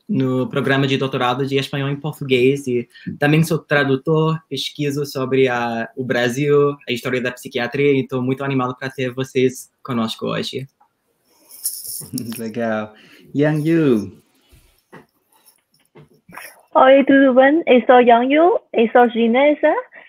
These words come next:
Speaker 3: también tu departamento de po-, ah, de español y portugués. Estudio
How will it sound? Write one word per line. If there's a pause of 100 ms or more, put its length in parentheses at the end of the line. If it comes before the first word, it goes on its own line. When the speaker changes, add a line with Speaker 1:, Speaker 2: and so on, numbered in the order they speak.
(240)
Speaker 3:
también
tu
departamento
de
po-,
ah,
de
español
y
portugués. (420)
Estudio